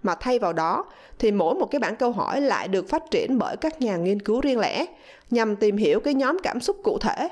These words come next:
mà họ chuyên sâu vào. Các bảng câu hỏi được đưa vào nội dung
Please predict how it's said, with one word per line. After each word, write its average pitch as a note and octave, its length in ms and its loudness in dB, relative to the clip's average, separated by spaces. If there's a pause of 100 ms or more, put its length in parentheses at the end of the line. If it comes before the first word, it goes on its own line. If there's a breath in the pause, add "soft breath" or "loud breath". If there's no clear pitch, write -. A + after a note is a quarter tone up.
(140)
mà F#3+ 100 0
họ F3+ 180 -2
chuyên B3 260 0
sâu A#3 220 2
vào. E3 300 -2 (1200)
Các F#4 180 -2
bảng A#3 140 -2
câu C4 180 2
hỏi G#3+ 400 -2
được A3+ 260 2
đưa B3+ 260 2
vào E3 800 2
nội F#3 160 4
dung C#4 200 4